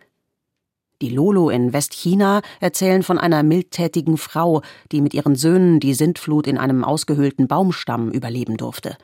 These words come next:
Von ihren Söhnen stammen die gebildeten Chinesen ab. Bei den Mayas und Azteken ist es eine wasserspeiende Himmelsschlange,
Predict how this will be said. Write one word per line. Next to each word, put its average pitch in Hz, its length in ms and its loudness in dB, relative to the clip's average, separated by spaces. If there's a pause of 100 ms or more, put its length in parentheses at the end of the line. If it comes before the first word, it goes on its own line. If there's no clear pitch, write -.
(560)
Von 139 200 -6
ihren 196 320 2
Söhnen 185 420 4 (180)
stammen 185 400 0
die 165 120 0
gebildeten 160 640 -2
Chinesen 147 540 0
ab. - 240 -12 (760)
Bei 170 120 0
den 170 160 4
Mayas 190 420 0
und 170 160 -2
Azteken 196 800 -4
ist - 240 -8
es 170 120 -6
eine 143 360 0
wasserspeiende 147 720 0
Himmelsschlange, 120 880 -2